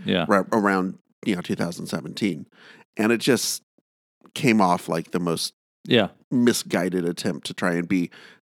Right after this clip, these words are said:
Speaker 2: culturally relevant.
Speaker 1: Mm-hmm.
Speaker 2: And it just, just died at the v-, on the
Speaker 1: Mm-hmm.
Speaker 2: vine.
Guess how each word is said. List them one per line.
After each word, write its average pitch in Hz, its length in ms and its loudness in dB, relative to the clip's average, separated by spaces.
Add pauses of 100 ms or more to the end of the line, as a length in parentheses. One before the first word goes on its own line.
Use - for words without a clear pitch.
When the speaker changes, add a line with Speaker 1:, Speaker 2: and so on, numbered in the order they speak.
(180)
Speaker 2:
culturally 104 580 4
relevant. 87 640 0
Speaker 1:
Mm-hmm. 92 500 0
Speaker 2:
And 90 120 0
it 87 40 -6
just, - 320 -8 (240)
just - 200 -6 (100)
died - 300 -4
at - 100 -12
the - 60 -10
v-, - 180 -12
on - 160 0
the 101 60 0
Speaker 1:
Mm-hmm. 98 60 0
Speaker 2:
vine. 69 380 -6